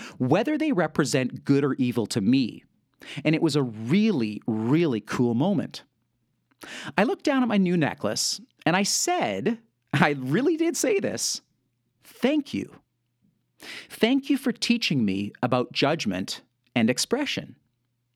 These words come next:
Interestingly, who I was really thanking was myself, who is, in fact, simply the expression of the energy that manifests into this dude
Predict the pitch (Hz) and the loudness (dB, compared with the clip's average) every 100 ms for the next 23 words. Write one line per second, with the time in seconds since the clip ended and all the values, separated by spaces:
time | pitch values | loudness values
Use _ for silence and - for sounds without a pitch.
0 | _ _ _ _ _ _ - - - - | _ _ _ _ _ _ -20 -16 -10 -2
1 | 349 - 233 127 - 117 107 107 147 247 | 0 2 2 0 0 0 2 2 2 2
2 | 240 151 110 113 277 311 147 98 101 - | 2 -2 -2 0 2 0 -2 -4 -4 -4
3 | 95 113 135 123 117 127 139 285 302 - | -2 -2 0 0 0 0 0 -2 -2 -4
4 | - 160 143 214 269 120 113 135 117 - | 0 0 0 0 0 0 2 2 2 -2
5 | - 277 147 107 - - - - - - | -2 0 0 -2 -8 -14 -12 -6 -4 0
6 | 147 147 208 214 220 208 - - 233 277 | -2 -2 -2 0 0 0 -4 -2 0 0
7 | - 95 101 - 127 117 135 - 185 226 | 0 0 -2 0 0 2 0 0 0 0
8 | 208 123 110 104 110 123 180 285 196 - | 0 0 0 2 2 2 2 0 -2 -2
9 | 87 90 - - - - _ - 139 151 | -4 -2 -4 -4 -6 -8 _ 0 2 2
10 | 214 233 123 120 107 113 | 0 0 0 0 2 0